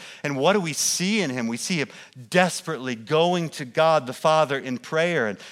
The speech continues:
and prayer was such a huge part of Jesus' life and ministry. And he's, he's doing these miracles, and he says, "I'm doing it in the power of the, the Holy Spirit." And so Jesus,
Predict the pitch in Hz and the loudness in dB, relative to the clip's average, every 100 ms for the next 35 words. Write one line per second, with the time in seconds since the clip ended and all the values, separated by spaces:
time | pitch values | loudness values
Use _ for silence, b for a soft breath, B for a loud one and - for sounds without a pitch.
0 | B 127 - - 196 185 151 139 156 139 | B -8 -4 2 4 4 2 0 -2 -4
1 | 131 - 180 208 190 151 - B B - | -8 -8 -2 0 0 -2 -8 B B 0
2 | 180 185 156 131 110 170 185 139 120 135 | 4 6 4 0 -4 -4 -4 -4 -6 2
3 | 147 175 190 139 - B B 139 135 147 | 4 4 2 -2 -12 B B -4 -2 0
4 | 175 196 - 147 131 127 123 - B 160 | 2 0 -2 -2 -2 -2 -6 -12 B -8
5 | 117 107 180 214 190 170 147 151 165 190 | -8 -4 0 2 0 0 -2 -2 0 0
6 | 165 139 143 135 160 147 139 131 196 185 | 0 0 -2 0 2 2 0 -2 0 2
7 | 160 139 - 156 165 180 160 127 135 - | 0 0 0 2 4 4 2 2 -2 -4
8 | B - 139 151 180 175 147 - 190 175 | B -4 -2 0 0 0 -2 -2 0 0
9 | 143 120 139 117 - 131 123 180 262 233 | -2 -4 -6 -6 -8 -6 -2 -2 -2 -4
10 | 110 92 - - | -6 -8 -10 -10